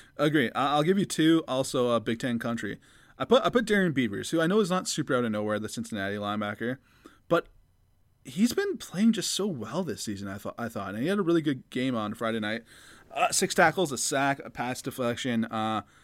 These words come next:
he's a big dude, too, six four, two fifty-five. He's a, he's a redshirt senior now. And he, he plays his size. He's always hitting big, and he's always around the football. He just looks like a solid linebacker. I've been impressed with him, and I haven't mentioned him on the show, but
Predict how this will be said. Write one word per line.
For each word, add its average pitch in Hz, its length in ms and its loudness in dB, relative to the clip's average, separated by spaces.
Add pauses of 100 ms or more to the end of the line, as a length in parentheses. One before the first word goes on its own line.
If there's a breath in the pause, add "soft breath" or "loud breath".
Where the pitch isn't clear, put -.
(200 soft breath)
he's 156 100 4
a 190 60 10
big 147 340 2
dude, 135 240 6
too, 135 220 2
six - 200 -6
four, 139 180 -4
two 143 160 -4
fifty-five. 120 680 -2
He's 123 160 -2
a, 135 80 -2
he's 123 220 -2
a 107 320 0 (280)
redshirt 123 360 -4
senior 117 260 -4
now. 101 300 -6 (560 soft breath)
And 156 80 2
he, 175 80 2
he 180 160 2
plays 170 400 4
his 123 160 0
size. 107 300 -4
He's 117 120 -4
always 190 220 2
hitting 143 440 2
big, 104 360 -2
and 104 120 -2
he's 117 120 -2
always 180 240 0
around 165 120 0
the 160 60 -4
football. 113 520 -4 (360 loud breath)
He 190 100 0
just 277 160 2
looks 254 120 0
like 262 120 2
a 233 60 0
solid 139 640 0 (220)
linebacker. 107 640 -4
I've 120 160 -6
been 185 120 0
impressed 151 300 -2
with 151 120 -6
him, 143 180 -2
and 123 160 -2
I - 20 0
haven't 156 140 0
mentioned 139 280 0
him 117 80 0
on 117 120 0
the 107 40 -4
show, 120 280 -2
but 107 240 -4